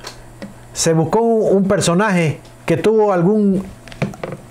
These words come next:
que fue de peso para esa región, que tuvo alguna influencia grande sobre esa región, y se lo iba nombrando como el, como el patrón de ese lugar.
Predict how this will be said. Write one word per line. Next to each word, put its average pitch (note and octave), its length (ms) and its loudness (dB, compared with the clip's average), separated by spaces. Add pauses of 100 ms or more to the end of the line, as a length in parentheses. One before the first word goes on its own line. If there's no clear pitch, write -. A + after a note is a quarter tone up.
que D#3 140 2
fue G3 180 0
de F#3+ 120 0
peso F3+ 400 -2
para C3+ 160 2
esa D3+ 160 0
región, B2 460 2
que - 160 -4
tuvo F3 220 2
alguna F3 240 2
influencia E3+ 560 2 (300)
grande D#3+ 400 2
sobre B2 220 2
esa C3+ 160 0
región, A#2+ 420 2 (1120)
y E3 140 0
se E3 140 2
lo E3+ 120 4
iba F#3+ 160 2
nombrando E3+ 440 2
como D3 240 2
el, B2+ 220 0 (340)
como C#3+ 260 2
el C#3 140 0
patrón D#3 520 0
de C#3 100 2
ese C3+ 140 0
lugar. A#2+ 360 0